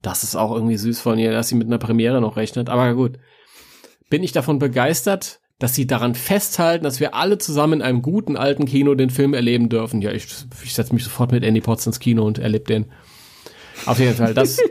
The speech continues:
<laughs> dass wir alle zusammen in einem guten alten Kino den Film erleben dürfen. „Ich vermisse diese Zeiten. Das Warten lohnt sich. Ich verspreche es.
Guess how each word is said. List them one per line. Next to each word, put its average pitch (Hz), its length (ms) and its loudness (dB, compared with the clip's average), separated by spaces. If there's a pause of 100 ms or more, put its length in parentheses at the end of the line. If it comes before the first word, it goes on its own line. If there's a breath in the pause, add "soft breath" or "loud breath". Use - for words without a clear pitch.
(220)
<laughs> - 340 -4
dass - 160 0
wir - 160 -2
alle 185 220 2
zusammen 170 400 2
in 139 80 -2
einem 123 180 0
guten 208 480 0
alten 147 320 0
Kino 139 400 2
den 127 140 2
Film 139 220 2
erleben 127 360 0
dürfen. 127 280 0
„Ich - 140 -8
vermisse 269 360 2
diese 160 200 0
Zeiten. 107 460 -4
Das 117 240 -4
Warten 185 280 2
lohnt 160 300 2
sich. 143 240 -8
Ich 208 160 -2
verspreche 151 600 -2
es. 127 300 0